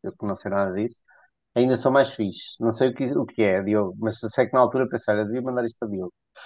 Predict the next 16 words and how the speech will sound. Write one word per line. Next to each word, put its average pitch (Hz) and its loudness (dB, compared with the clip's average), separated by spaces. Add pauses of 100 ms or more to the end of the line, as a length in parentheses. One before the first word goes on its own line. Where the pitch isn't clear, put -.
(300)
Ah, 127 8
só, 170 6
só 151 6
para 127 -4
terminar 143 6
aqui 139 4
o 131 -4
meu 135 2
input 131 -2
do 120 2
A 117 4
I, 123 6
o 123 -6
Facebook 120 -2 (300)
já, 117 8
hum, 110 -4